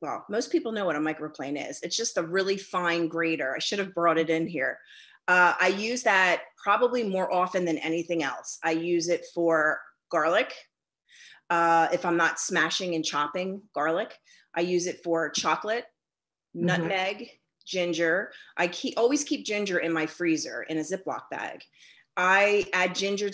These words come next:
Speaker 1: to probably about fifty percent of everything that I cook. We do a lot of Asian food.
Speaker 2: Mm-hmm.
Speaker 1: Um, ginger is a great way to add zest and spice and a little bit of heat without having to do too much work.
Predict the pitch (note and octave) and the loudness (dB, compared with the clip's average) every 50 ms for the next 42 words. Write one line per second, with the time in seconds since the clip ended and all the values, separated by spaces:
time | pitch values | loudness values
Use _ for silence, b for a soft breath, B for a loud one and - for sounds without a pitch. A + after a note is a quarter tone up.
0 | - - - F#3 E3+ E3+ E3+ E3+ E3 E3 E3 D#3+ E3 - B3 B3+ - F4+ D4 A#3+ | -6 -4 0 4 4 6 6 4 4 2 0 -2 -4 0 0 0 2 4 2 2
1 | F#3 F3 E3 - - - - A3 A3 - A#3 - - F3+ - - G#3 G3 F#3+ F3 | 4 2 0 -2 -2 -6 -8 -8 -8 -8 -10 -12 -10 -10 -6 -4 -2 -2 -2 -2
2 | - - F3 F3+ G3 C#4 C#4 - C#4+ C#4 C#4 C4+ F#3+ F3+ F3 E3 - - A3 F#3 | -2 -2 -2 -2 -2 -2 0 2 4 4 4 2 2 0 0 -2 -2 -2 0 0
3 | D3+ - - E3 F3 E3+ F#3 F#3 F3+ F3 E3+ E3+ E3 E3+ E3 - D#3 D#3 D#3 D#3 | 0 -2 -2 -4 -4 -2 0 0 2 4 4 4 4 2 0 -4 -6 -6 -4 -4
4 | D3+ D3 C#3+ - C3+ B2+ A#2 A2 - - _ B B B B B G#3 F#3+ F3+ E3+ | -6 -8 -8 -10 -12 -12 -12 -14 -16 -20 _ B B B B B -6 -4 -2 0
5 | E3+ E3+ E3 D#3+ D#3+ D#3+ D#3 D3 C#3+ - - - G3 G#3 A3 A3 A#3 G#3+ F#3+ F#3+ | 4 4 4 6 4 4 2 0 -4 -8 -4 0 0 2 4 4 2 2 2 2
6 | F3 F3+ D#3+ D#3+ E3+ E3+ F#3+ G3+ F#3+ E3 G#3 G3+ G3+ G3 G3+ D3 - E3+ E3 D#3+ | 0 -2 -2 -4 -2 0 2 2 2 2 2 2 2 2 2 2 2 0 0 0
7 | D#3 D#3 D#3 D#3+ - E3+ E3 D3 D#3 E3 - - - - - - - - _ _ | -2 -4 -6 -8 -4 0 0 2 2 0 -2 -6 -8 -8 -10 -12 -14 -16 _ _
8 | _ _ D#3+ D#3+ D#3+ - - - - - F3+ E3+ F3+ F3+ F3 - - - E3 - | _ _ -4 -4 -4 -4 -6 -8 -2 0 2 4 4 2 0 -2 -4 -6 -6 -4
9 | D3 E3+ E3+ G3+ A3+ A#3 G#3+ G3 G3 F3 - - - - C4+ A#3+ E3+ - - _ | -4 -2 0 0 2 0 0 0 -2 -4 -6 -6 -8 -8 -8 -8 -8 -10 -16 _
10 | _ B B B B B B B B - F3 F3+ D#3+ F3 F3 E3+ E3+ E3 D#3+ - | _ B B B B B B B B -6 -4 -2 2 2 4 4 6 4 4 2
11 | - - F#3+ F3+ F3+ F3+ F3 - F3 D#3+ E3 E3 D#3 - - - E3+ D#3+ D3+ C#3 | 0 -2 -2 0 0 -2 -2 -4 -4 -2 -2 -2 -2 -2 -4 -2 -2 0 0 -2
12 | C#3 - D3 C#3+ A#2+ C#2+ C#2 | -4 -6 -6 -6 -6 -6 -8